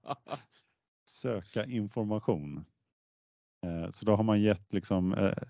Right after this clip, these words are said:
lite olika, har man gett lite så här uppgifter att man ska, eh, handla det om någon så här, ja, men du måste hitta inköpspolicyn kring, eh, det här och det här.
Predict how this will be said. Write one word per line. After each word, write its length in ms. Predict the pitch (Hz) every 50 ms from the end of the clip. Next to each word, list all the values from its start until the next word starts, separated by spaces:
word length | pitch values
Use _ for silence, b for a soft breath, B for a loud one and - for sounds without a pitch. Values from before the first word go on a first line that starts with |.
| - - - - - - _ _ _
lite 240 | - 107 101 - 113
olika, 360 | 110 104 101 98 - 110 98
har 60 | 92
man 140 | 95 95 92
gett 200 | 90 87 - -
lite 280 | 95 87 85 - - 87
så 100 | - 92
här 100 | - 107
uppgifter 420 | 110 - - 110 104 - - 98
att 140 | 90 - -
man 100 | 95 90
ska, 400 | - - 92 87 85 85 85 - - - - -
eh, 260 | - - 82 - - 95
handla 260 | 92 92 92 92 90
det 100 | 85 90
om 200 | 90 90 90 87
någon 120 | 90 87
så 120 | - - 87
här, 120 | 85 82
ja, 180 | 82 80 85 92
men 160 | 98 98 95
du 80 | 95
måste 260 | 90 87 85 - - 90
hitta 220 | 85 - - 87
inköpspolicyn 1400 | 87 92 90 87 82 - - 90 85 - - - _ - - 110 101 92 85 82 - - - - - - - - _ b b b b b b b b b b b b -
kring, 400 | - 90 90 85 80 82 80 78
eh, 160 | 78 85 87
det 100 | - 82
här 220 | 80 80 80 80
och 80 | 80 80
det 60 | 78
här. 340 | 82 92 98 98 - -